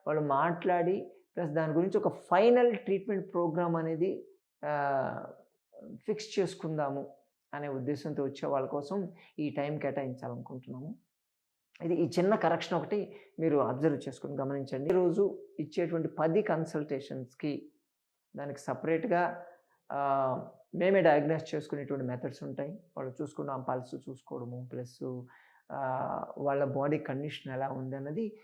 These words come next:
కంప్లీట్ అనాలిసిస్ లాగా మేము చేసుకుంటాం. అది సపరేట్. వాళ్ళ, వాళ్ళ కండిషన్ బట్టి వచ్చిన ప్రతి ఒక్కరు చేస్తారని కాదు. వాళ్ళ కండిషన్ డిమాండ్ చేసినప్పుడు దానికంతా చూసి వాళ్ళకి ప్లాన్,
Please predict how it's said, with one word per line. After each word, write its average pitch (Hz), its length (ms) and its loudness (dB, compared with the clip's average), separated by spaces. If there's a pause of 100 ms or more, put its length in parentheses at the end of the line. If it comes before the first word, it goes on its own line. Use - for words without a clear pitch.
(180)
కంప్లీట్ 151 280 -6
అనాలిసిస్ 151 540 -6
లాగా 147 160 -4
మేము 143 260 -6
చేసుకుంటాం. 139 540 -8 (200)
అది 160 180 2
సపరేట్. 160 400 2
వాళ్ళ, 147 200 10
వాళ్ళ 170 160 10
కండిషన్ 170 340 4
బట్టి 139 140 4
వచ్చిన 143 200 2
ప్రతి 151 160 4
ఒక్కరు 151 160 4
చేస్తారని 139 480 0
కాదు. 135 380 -4 (320)
వాళ్ళ 254 120 2
కండిషన్ 214 640 2
డిమాండ్ 170 380 4
చేసినప్పుడు 147 440 -4
దానికంతా 160 540 -4 (200)
చూసి - 340 -12 (400)
వాళ్ళకి 160 480 -2 (280)
ప్లాన్, 180 380 4